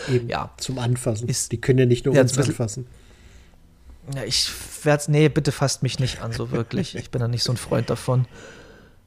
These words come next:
Speaker 2: Ähm, ja, ansonsten weiß ich jetzt auch nicht, äh, so richtig, ich hab auch echt die News jetzt in den letzten Tagen und Wochen nicht so krass verfolgt, auch was musikalische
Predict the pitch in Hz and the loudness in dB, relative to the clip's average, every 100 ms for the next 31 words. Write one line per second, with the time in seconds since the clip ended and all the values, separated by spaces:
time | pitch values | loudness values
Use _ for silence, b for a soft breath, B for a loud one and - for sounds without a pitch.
0 | _ - _ _ _ 139 131 131 127 127 | _ -20 _ _ _ 6 8 8 6 0
1 | - _ _ _ _ _ _ 151 123 110 | -6 _ _ _ _ _ _ 6 8 8
2 | - 131 127 131 180 - - 220 208 185 | 6 4 6 6 6 0 -2 0 0 -2
3 | _ _ _ _ _ _ - 123 185 220 | _ _ _ _ _ _ -2 0 2 0
4 | 170 170 - 156 202 196 - - 147 147 | -4 -4 0 2 2 -2 -8 0 6 6
5 | 135 139 175 - - 151 - - - - | 6 4 2 0 -8 -4 0 0 -2 -6
6 | - - - - 147 147 165 220 185 - | -8 -8 -6 0 4 8 8 8 4 4
7 | 147 143 160 - 175 160 165 - _ 143 | 4 6 4 0 2 2 2 -8 _ 0
8 | 131 165 170 135 143 160 151 143 - - | 2 4 2 2 2 2 2 2 0 2
9 | 160 175 156 151 - 143 - 131 175 - | 2 4 2 2 2 -2 4 6 6 2
10 | 131 135 - 131 127 - 123 165 180 | -2 0 0 -2 -2 0 2 2 -2